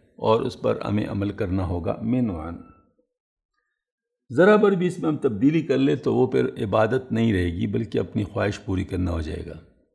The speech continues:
مثلاً کوئی ایک رکعت میں تین سجدے کر لے، اگر سج-، اگرچہ سجدے زیادہ ہو گئے لیکن رکعت نہیں ہوئی۔ اس طریقے سے مطلب یہ ہے کہ اگر کوئی شخص،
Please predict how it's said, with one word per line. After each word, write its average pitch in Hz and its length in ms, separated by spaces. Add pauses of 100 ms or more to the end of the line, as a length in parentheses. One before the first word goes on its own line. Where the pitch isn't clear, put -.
(1900)
مثلاً 127 340
کوئی 127 520 (180)
ایک 127 240
رکعت 120 360
میں 113 100
تین 147 220
سجدے 101 340
کر 107 180
لے، 123 160
اگر 139 180
سج-، 139 300
اگرچہ 139 340
سجدے 120 320
زیادہ 113 240
ہو 120 160
گئے 95 180 (840)
لیکن 107 320
رکعت 120 380
نہیں 95 140
ہوئی۔ 82 240 (2500)
اس 147 180
طریقے 170 320
سے 165 140
مطلب 151 320
یہ 139 140
ہے 147 80
کہ 143 200
اگر 127 280
کوئی 120 480
شخص، - 340